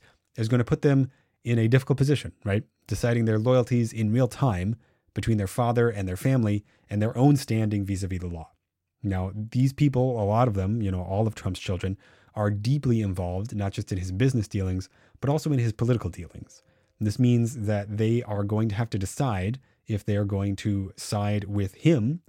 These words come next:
or side with their own skin, right? That is exactly what the prosecutors are looking to do by putting them up on the stand, and we're just gonna have to see exactly what happens.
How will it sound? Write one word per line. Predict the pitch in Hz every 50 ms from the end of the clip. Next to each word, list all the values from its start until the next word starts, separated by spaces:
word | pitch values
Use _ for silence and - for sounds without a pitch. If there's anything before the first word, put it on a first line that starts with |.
| _ _ _ _ -
or | 110 110 110
side | - - 107 107 107 104
with | 104 104 -
their | - 107 98
own | 95 90
skin, | 85 - - - 87 85 101 _ _ _ -
right? | - 95 95 - _ _ _ _ -
That | 113 104 101 104 107
is | 110 107 101 110
exactly | 104 92 - 113 107 - 117 107 104
what | 98 98 104 104 101 104
the | - 101
prosecutors | - 113 104 95 - - - 113 104 101 95 - _ _ _ _ _ -
are | - 95 90
looking | 92 104 110 - 107
to | 98 - 101
do | 92 113 131 160 196
by | 180 123 90 90
putting | - - 104 101 98
them | 98 98 101
up | 98 92 -
on | 98
the | 95 101
stand, | - - 117 120 135 151 151 _ _ - - _ _ -
and | - 92 95 101
we're | 101 107
just | 110 117 120 -
gonna | - 120 113
have | 117 117
to | - 113
see | - - 123
exactly | 117 113 113 117 107 107 117
what | 113 113
happens. | 110 117 104 - - 110 - - -